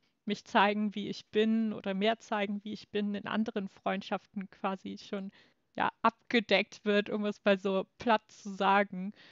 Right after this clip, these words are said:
dass dann gar nicht irgendwie, ja, ich das in allen Freundinnenschaften oder Bekanntschaften, je nachdem, wie Mensch es dann bezeichnet, haben muss, wo mir dann die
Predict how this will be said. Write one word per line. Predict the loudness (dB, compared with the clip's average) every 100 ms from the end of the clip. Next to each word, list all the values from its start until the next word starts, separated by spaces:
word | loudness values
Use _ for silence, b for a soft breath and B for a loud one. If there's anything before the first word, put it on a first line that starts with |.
| B -8
dass | -4
dann | 0 0 0
gar | 0 -2
nicht | -4 -8 -14 -18 -8
irgendwie, | -8 -8 _ -6 -4 -4 -8 _ _ _ _ _ _ _
ja, | -2 -2 -4 -10 _ _ _
ich | -8 -4
das | -4 -6 -8 -6
in | -4
allen | 4 4 4 2 -4 -10 _ -20
Freundinnenschaften | -4 0 0 0 -6 -6 -4 -4 -6 _ -8 -8
oder | -8 -10
Bekanntschaften, | -10 -6 -4 -4 -8 -8 -6 -6 _ -10 -10 -8
je | -10
nachdem, | -10 -10 -10 -10
wie |
Mensch | -10 -12 -12
es | -14
dann | -10 -10
bezeichnet, | -12 -8 -8 -6 -12 -12 -6
haben | -4 -4 -10 b b _ _
muss, | -10 -10 -12 -20 _ _ _
wo | -4 -2 -4 -8 _ _ _ _
mir | -2
dann | 0 -2
die | -4 -6 -6